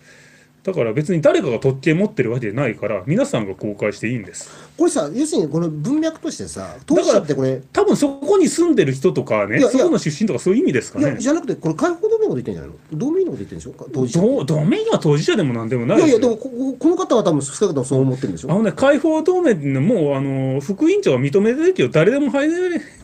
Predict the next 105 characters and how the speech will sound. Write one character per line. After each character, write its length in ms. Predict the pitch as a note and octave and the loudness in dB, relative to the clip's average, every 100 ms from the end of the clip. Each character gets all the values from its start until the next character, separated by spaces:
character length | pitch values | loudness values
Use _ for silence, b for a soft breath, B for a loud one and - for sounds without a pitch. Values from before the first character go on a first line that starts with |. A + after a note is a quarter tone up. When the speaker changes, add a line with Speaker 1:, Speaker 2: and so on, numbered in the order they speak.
| - | -20
Speaker 1:
入 220 | - A#3+ D#4+ | -2 0 4
れ 100 | F#4+ | 2
る 60 | |
ん 60 | E3 | 2
で 60 | |
す 40 | - | 0
よ、 60 | |
Speaker 2:
だ-、 60 | G#3 | 2
Speaker 1:
部 80 | F3+ | 2
落 120 | D#3+ | 2
出 220 | C3+ D3+ | 0 -2
身 60 | D3 | -2
じ 80 | D3+ | -2
ゃ。 40 | |
Speaker 2:
全 80 | C3 | -4
然、 140 | C3 | 0
Speaker 1:
で、 80 | C#3 | 0
Speaker 2:
う 40 | C3+ | 0
ん。 20 | D3 B D3 | -8 B 0
Speaker 1:
原 180 | B3 C#4+ | 2 2
告 220 | C#4+ F4+ | 0 0
の 80 | F#4 | 2
中 140 | G4 | 2
に 100 | G3 | 2
も、 160 | E3 C3 | 2 2
部 100 | D#4+ | 2
落、 140 | E4 | 2
自 140 | D3 G#3 | 0 0
分 120 | A3+ | 2
部 80 | E4 | 2
落 240 | D#4+ C#3 | 0 0
出 240 | A#2+ - | -4 -2
身 80 | D3 | 0
じ 80 | C#3+ | 2
ゃ 60 | F3+ | 2
な 100 | G#3 | 0
い 40 | |
っ 20 | |
て 100 | C3+ | 0
認 220 | B2 C3+ | -2 0
め 120 | F#3 F#3 | 0 2
て 80 | |
る 60 | G3 | 0
人 120 | D#4+ | 0
が 80 | C3+ | 0
何 180 | E3 B3+ | 0 0
人 160 | C3 | -2
も 140 | G2 F#2+ | -4 -6
い 100 | A2+ | -2
る 120 | G3 | -2
ん 120 | C3 | -2
で。 140 | F#2+ F2 _ b b _ | -8 -20 _ b b _
ね。 120 | C3+ C3+ b b b b b _ _ - | -14 -14 b b b b b _ _ -20
そ 320 | - - C4+ | -16 -6 0
う 80 | D4+ | 4
い 40 | |
う 20 | |
意 40 | F#4+ | 4
味 140 | G#3+ | 4
じ 80 | B2+ | 2
ゃ 40 | |
当 220 | - F#3 G#3+ | 2 4 4
事 120 | A#3 | 2
者 100 | D#3 | 0
が 80 | A#2+ | 2
ど 140 | E3+ | 2
う 40 | |
か 120 | D#3 A2 | 2 -2
な 100 | A2+ | -4
ん 60 | |
て 60 | - | -6
こ 100 | A2+ | -4
と 100 | A2 | 0
ど 160 | C3+ | 2
う 40 | C3+ | 2
で 80 | F3+ | 2
も 120 | G#3 | 2
い 60 | |
い 40 | C4 | 0
こ 100 | - | -2
と 100 | G#2+ | -6
で 60 | F#2 | -6
す 100 | - | -12
か 100 | F#2 | -10
ら 60 | |
ね、 80 | A2 | -10
こ 140 | - | -10
ん 80 | G2+ | -12
な 80 | G2 | -12
の。 60 | F#2 A2 | -12 -14
Speaker 2:
う 40 | |
ん。 100 | A#2 F#2 - - _ _ | -14 -16 -20 -20 _ _
Speaker 1:
は 80 | - | -14
い。 60 | - - - | -14 -20 -4
皆 200 | C#3 A3 | 0 0
さ 120 | F3 | 0
ん 60 | B2 | -2
が 80 | D#3 | -2
当 200 | C3 A2 | -2 -4
事 100 | A2 | -6
者 140 | G2 | -10
で 80 | F2 | -10
す。 180 | - - B B B B B - | -16 -20 B B B B B -12
で、 80 | C#3+ | -10
次、 300 | C#3 C#3 | -8 -10